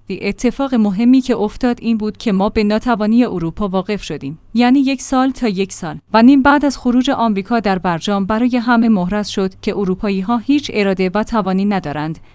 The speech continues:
و در مقابل آمریکا هیچ جرأتی ندارند. هیچ یکی از راه‌هایی که برای کار با ایران ارائه دادند، هرگز کار نکرد. وقت زیادی از ما گرفتند و در نهایت ناتوانی خودشان را نشان دادند. بعد از استقرار آقای بایدن، او نیز اشتباه بزرگی کرد.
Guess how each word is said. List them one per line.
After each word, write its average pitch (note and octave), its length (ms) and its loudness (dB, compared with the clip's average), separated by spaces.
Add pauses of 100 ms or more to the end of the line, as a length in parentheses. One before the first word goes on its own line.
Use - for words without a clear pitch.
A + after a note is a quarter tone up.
(120)
و G3 80 4
در G3 160 2
مقابل G3+ 440 0
آمریکا G3+ 480 -2
هیچ C4 340 0
جرأتی G3+ 480 0
ندارند. C#3+ 580 -2 (120)
هیچ C4+ 300 0
یکی B3+ 260 2
از B3 160 2
راه‌هایی A#3 440 2
که A#3 160 -2
برای A3 360 0
کار A#3+ 240 0
با G3+ 140 0
ایران G#3 420 -2
ارائه F3+ 300 0
دادند، E3+ 460 -4 (200)
هرگز A#3+ 420 0
کار F#3+ 200 0
نکرد. F3 520 -4 (220)
وقت B3+ 300 0
زیادی C4 380 0
از A3+ 180 -2
ما G3 120 -2
گرفتند E3+ 580 -8 (260)
و F3+ 80 -2
در G3 140 -2
نهایت G#3+ 480 -4
ناتوانی A#3 600 0
خودشان F#3+ 460 -6
را F3 100 -6
نشان E3+ 360 -6
دادند. C#3 440 -14 (460)
بعد C4+ 180 2
از C#4 140 0
استقرار B3 520 -4
آقای A#3 420 -2
بایدن، F#3+ 420 -4
او B3+ 140 0
نیز B3 260 2
اشتباه A3+ 500 -4
بزرگی F#3+ 480 -4
کرد. C#3+ 280 -14